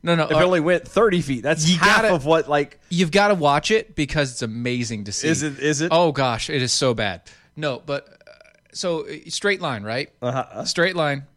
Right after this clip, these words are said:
Speaker 1: <clears throat> Ship in a straight line. Let's talk degrees.
Speaker 2: Okay.
Speaker 1: Okay. Degrees of sep-, uh, deg-, degrees of, uh, of range here.
Speaker 2: Okay.
Speaker 1: So s-, if it's a straight line from, from
Speaker 2: Home plate.
Speaker 1: home, home plate to, to the pitcher's mound. Yeah.
Speaker 2: Yeah.
Speaker 1: He was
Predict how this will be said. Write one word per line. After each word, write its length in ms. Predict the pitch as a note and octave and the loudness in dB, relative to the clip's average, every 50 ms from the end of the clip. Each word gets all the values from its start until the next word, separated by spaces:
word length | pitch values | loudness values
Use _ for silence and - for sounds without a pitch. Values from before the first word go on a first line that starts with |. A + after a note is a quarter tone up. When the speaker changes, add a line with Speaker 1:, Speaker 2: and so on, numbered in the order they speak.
| - | -12
Speaker 1:
<clears throat> 220 | E3+ E3 D3 C3+ C3 | -10 -8 -8 -6 -6
Ship 260 | A#2+ C3+ E3 E3 - | -4 -2 -2 -2 -2
in 60 | F3 | -4
a 40 | E3 | -6
straight 260 | - - E3 D3+ C#3+ | -4 -4 -4 -4 -4
line. 220 | B2+ B2 A#2+ A#2 A#2 | -4 -6 -6 -6 -4
Let's 180 | B2 B2+ - - | -4 -6 -4 -4
talk 220 | - C3 A#2 - | -4 -4 -4 -4
degrees. 520 | - A#2+ G#2+ A2+ A2 G#2 G2 G2+ - - - _ _ _ C3+ | -8 -8 -6 -6 -6 -6 -8 -12 -14 -18 -20 _ _ _ -8
Speaker 2:
Okay. 160 | C3+ - C#3 | -4 -2 -2
Speaker 1:
Okay. 360 | C3 A#2+ A#2+ B2 A#2+ A#2 A2+ - - | -2 0 0 -2 -2 -4 -6 -10 -10
Degrees 440 | C3 A#2 A2+ C3 D3 D3+ D#3 C3 | -8 -4 -2 0 0 0 0 -2
of 80 | B2+ A2 | -2 -2
sep-, 280 | - C#3+ C3+ - - C3+ | 0 0 0 -2 -2 -4
uh, 140 | C3 B2+ | -4 -4
deg-, 340 | A#2+ A#2 A#2+ A2+ A2 - - | -4 -6 -8 -8 -10 -12 -12
degrees 360 | A2 A#2 A2 B2 C3 C3+ B2 | -10 -8 -6 -4 -6 -4 -4
of, 200 | B2+ A#2 G#2+ G#2 | -4 -6 -6 -8
uh, 140 | - B2 A#2 - | -8 -8 -8 -8
of 120 | A#2+ G#2 A2 | -8 -6 -4
range 220 | A#2 A#2 G#2+ F#2+ - | -2 -2 -2 -4 -6
here. 180 | G#2 F#2+ - - - - - - | -10 -12 -12 -14 -20 -16 -10 -8
Speaker 2:
Okay. 160 | B2+ B2 B2 | -6 -4 -2
Speaker 1:
So 380 | A#2+ C#3 C3 B2 A#2 A2+ A2 - _ _ _ _ _ _ _ | 0 0 0 0 0 -2 -6 -10 _ _ _ _ _ _ _
s-, 220 | - - - - - _ _ - | -8 -6 -4 -4 -6 _ _ -6
if 160 | C#3+ B2+ - | -4 -2 -2
it's 160 | F#3+ G3+ - | -2 -4 -2
a 40 | D3+ | -4
straight 420 | C3 - - - D#3+ E3 F3+ F#3 F3+ | -4 -4 -4 -2 -2 -2 -2 -2 -4
line 400 | F3+ E3 D3 A2+ F2 E2 G#2 G2+ _ _ _ _ _ _ _ _ _ _ _ _ _ _ | -4 -4 -4 -4 -6 -10 -16 -20 _ _ _ _ _ _ _ _ _ _ _ _ _ _
from, 460 | _ - C#3 B2+ A#2+ A#2+ A#2 A#2 A#2 | _ -8 -6 -4 -4 -4 -6 -8 -10
from 420 | - - A#2+ A2+ G#2+ G2+ G2+ F#2+ F2 _ _ _ _ _ _ _ _ _ _ _ _ _ _ _ _ _ - | -10 -8 -8 -8 -8 -8 -12 -14 -16 _ _ _ _ _ _ _ _ _ _ _ _ _ _ _ _ _ -12
Speaker 2:
Home 140 | A#2+ A#2+ B2 | -10 -10 -8
plate. 400 | - B2 C#3 D#3 E3+ D#3 D#3+ - | -4 -4 -2 -2 -2 -2 -4 -6
Speaker 1:
home, 80 | - C#3 | -4 -6
home 120 | C#3+ D#3 - | -6 -6 -4
plate 240 | - D#3 D3+ D3+ | -2 -2 -2 -2
to, 180 | - D3 C#3+ C#3 | -4 -6 -6 -6
to 140 | - - C#3+ | -6 -8 -10
the 100 | C#3 C#3 | -8 -8
pitcher's 300 | - D3 C#3 B2 A2+ - | -6 -8 -8 -8 -10 -10
mound. 260 | A2+ G2 F2 F#2 F#2+ - _ - | -10 -10 -10 -12 -16 -20 _ -8
Yeah. 240 | A2 A2 A2+ C3 C#3+ - _ _ - | -6 -6 -4 -6 -8 -10 _ _ -10
Speaker 2:
Yeah. 300 | B2 A#2+ A2 A2 C3 F3+ - _ _ _ _ _ _ _ _ _ _ _ | -8 -6 -6 -6 -6 -8 -12 _ _ _ _ _ _ _ _ _ _ _
Speaker 1:
He 280 | - - - F3 F#3+ G3+ | -14 -10 -6 -4 -4 -2
was 340 | F#3+ G3 F#3+ E3 D#3 C#3+ | 0 0 2 2 0 -2